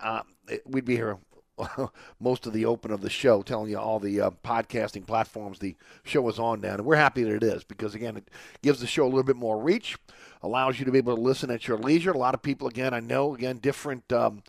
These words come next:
uh, timing. Uh, I've got a lot of guys and, uh, a lot of listeners that listen to this program traditionally, uh, in the midday where we were for, oh, I don't know, uh, almost seventeen years. And now, of course, afternoon drive, people's, um,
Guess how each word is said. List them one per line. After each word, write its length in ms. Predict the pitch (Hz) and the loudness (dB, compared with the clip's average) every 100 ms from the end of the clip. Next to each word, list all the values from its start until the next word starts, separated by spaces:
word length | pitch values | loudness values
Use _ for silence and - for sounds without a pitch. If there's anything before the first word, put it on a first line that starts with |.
| - - - | -20 -20 -16
uh, 220 | - 107 107 | -6 -4 -4
timing. 460 | 139 143 151 180 190 | -2 -2 -2 -4 -6
Uh, 220 | 98 107 | -4 -4
I've 80 | 110 | -2
got 160 | 113 | -2
a 60 | 104 | 2
lot 200 | 120 127 | 4 4
of 100 | 120 | 4
guys 440 | 123 131 135 120 | 4 6 4 0
and, 180 | 113 110 | -6 -2
uh, 200 | 110 110 | -2 0
a 40 | 104 | 0
lot 180 | 123 | 0
of 80 | 117 | 2
listeners 440 | 135 135 139 135 117 | 2 2 0 -6 2
that 180 | 113 110 - _ _ _ _ - - | 0 0 -8 _ _ _ _ -20 -8
listen 220 | 139 139 | -4 0
to 60 | 139 | -2
this 100 | - | 0
program 400 | 156 135 139 135 | 4 6 4 2
traditionally, 580 | 117 135 139 147 147 - - - - | -2 -2 -2 -2 -4 -6 -20 -20 -8
uh, 340 | 104 107 107 104 - | -4 -2 0 -4 -2
in 220 | 120 113 | -4 -2
the 120 | 113 | -4
midday 540 | 113 151 151 151 160 - | 4 2 6 4 4 -2
where 180 | 113 110 | -4 -2
we 140 | 113 | 0
were 320 | 113 117 123 117 | 0 2 2 2
for, 340 | - 110 107 120 | -2 -6 -6 -8
oh, 260 | - - _ - | -10 -12 _ -10
I 80 | 92 | -8
don't 120 | 104 | -6
know, 160 | 92 90 | -8 -8
uh, 140 | 95 98 | -8 -8
almost 240 | 107 107 - | -8 -8 -2
seventeen 460 | 120 120 131 127 | -2 -2 -8 -6
years. 400 | 135 156 180 - _ _ _ _ _ _ _ _ _ _ _ _ _ _ _ _ _ _ _ | -2 0 0 -6 _ _ _ _ _ _ _ _ _ _ _ _ _ _ _ _ _ _ _
And 140 | 139 139 | -6 0
now, 180 | 147 147 | 2 2
of 60 | |
course, 240 | - 147 147 | 4 4 4
afternoon 400 | 135 139 135 120 | 2 0 -6 0
drive, 340 | 131 147 156 | 2 2 0
people's, 400 | 135 120 123 120 | -4 -4 -4 0
um, 320 | 120 117 113 | 0 0 -4